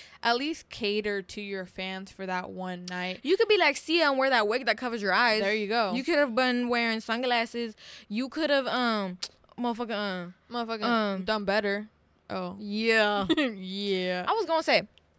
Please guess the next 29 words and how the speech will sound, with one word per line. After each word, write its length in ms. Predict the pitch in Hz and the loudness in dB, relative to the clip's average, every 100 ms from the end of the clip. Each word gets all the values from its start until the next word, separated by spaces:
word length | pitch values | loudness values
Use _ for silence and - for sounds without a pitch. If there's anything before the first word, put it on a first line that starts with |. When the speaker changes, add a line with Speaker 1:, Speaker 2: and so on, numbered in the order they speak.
| _ - _ _ - - _ - - _ | _ -20 _ _ -6 -6 _ -20 -20 _
Speaker 1:
Yeah. 160 | 196 220 | -10 -10
Speaker 2:
this 260 | 233 240 415 | -4 -2 -2
is 60 | 370 | 2
not 140 | 294 | 4
about 160 | 262 233 | 4 2
Frank. 160 | 240 | 0
This 60 | 254 | 0
is 40 | |
about 180 | 285 247 | 2 2
the 40 | 180 | 2
Gorillas. 400 | 202 175 - - | 2 0 -4 -8
Speaker 1:
Okay. 220 | 208 202 175 - - _ _ _ _ - | -6 -4 -6 -10 -20 _ _ _ _ -2
Speaker 2:
Turn 160 | 320 480 | 2 2
the 80 | - | 6
fuck 180 | 330 339 | 6 6
up 100 | - | 2
for 100 | 277 | 2
them 140 | 233 | 2
bitches. 280 | 226 196 190 | 0 -2 -6
What 80 | 269 | -6
the 60 | - | -2
fuck 140 | 359 | -2
is 80 | 214 | 0
wrong 120 | 240 | 0
with 140 | 226 | 0
you? 120 | 202 185 | 4 8
Speaker 1:
Oh 220 | 311 339 | 10 8
my 240 | 320 277 247 | 6 2 2
God. 560 | 226 240 247 220 202 | 0 2 4 4 0